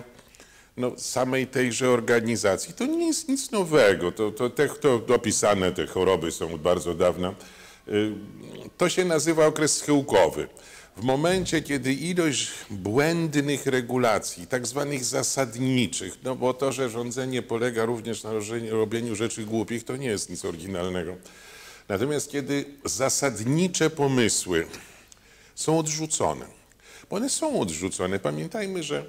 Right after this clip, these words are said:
że <laughs> prawo nieprzestrzegane nie jest prawem w istocie,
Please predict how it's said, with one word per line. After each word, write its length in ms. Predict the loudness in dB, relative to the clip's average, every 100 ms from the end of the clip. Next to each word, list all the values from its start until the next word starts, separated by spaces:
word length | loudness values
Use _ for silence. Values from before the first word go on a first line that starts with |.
| -14 -20 -20 -12
że 400 | -6 0 2 2 -2 -10 -8 -8 -8 -18 -20 -20
<laughs> 960 | -20 -20 -20 -18 -16 -16 -18 -20 -12
prawo 340 | 2 4 6 4
nieprzestrzegane 960 | 4 2 0 2 2 0 2 2 2
nie 140 | -2 0
jest 220 | -2 0
prawem 560 | 0 4 4 4 2 0
w 80 | -4
istocie, 580 | -4 -2 -2 -2 -4